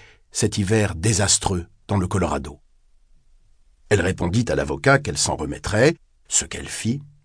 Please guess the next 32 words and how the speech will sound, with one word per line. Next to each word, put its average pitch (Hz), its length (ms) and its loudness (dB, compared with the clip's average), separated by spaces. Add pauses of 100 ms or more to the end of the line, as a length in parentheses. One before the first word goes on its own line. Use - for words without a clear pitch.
(140)
même 135 300 4
si 135 200 -2
ses 117 200 2
douleurs 110 300 4
dorsales 113 480 2
se - 120 -4
rappelèrent 101 440 0
à 92 120 0
elle 101 200 0
jusqu'à 123 360 -2
la 120 80 0
fin 120 140 0
de 107 60 2
ses 104 140 2
jours. 76 340 -6 (1080)
Côtes 104 240 0
cassées 107 580 2
et 76 120 -6
vertèbres 82 520 -2
brisées 85 480 -2
guérissent, 82 600 0 (500)
mais 95 240 2
ne 92 160 2
cessent 95 320 -2
jamais 92 360 0
de 87 80 -4
crier. 78 420 -6 (1900)
Winifred 147 680 6
Torrance 113 580 2
et 92 80 0
Daniel 98 560 0
vécurent 107 420 -2